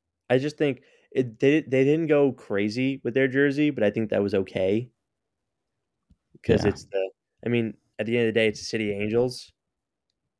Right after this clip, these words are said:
Speaker 1: and
Speaker 2: City of
Speaker 1: I,
Speaker 2: Angels.
Speaker 1: I loved, I,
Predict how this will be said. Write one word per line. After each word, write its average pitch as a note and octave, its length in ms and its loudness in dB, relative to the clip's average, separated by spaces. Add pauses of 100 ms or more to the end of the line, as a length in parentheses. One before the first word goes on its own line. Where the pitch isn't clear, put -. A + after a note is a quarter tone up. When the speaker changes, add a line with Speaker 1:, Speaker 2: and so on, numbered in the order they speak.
(120)
Speaker 1:
and G2 480 0
Speaker 2:
City F#2 300 0
of F#2 80 4 (140)
Speaker 1:
I, A2 120 4
Speaker 2:
Angels. - 340 -6 (640)
Speaker 1:
I G#2+ 100 -2
loved, A2+ 300 2
I, G2 360 -6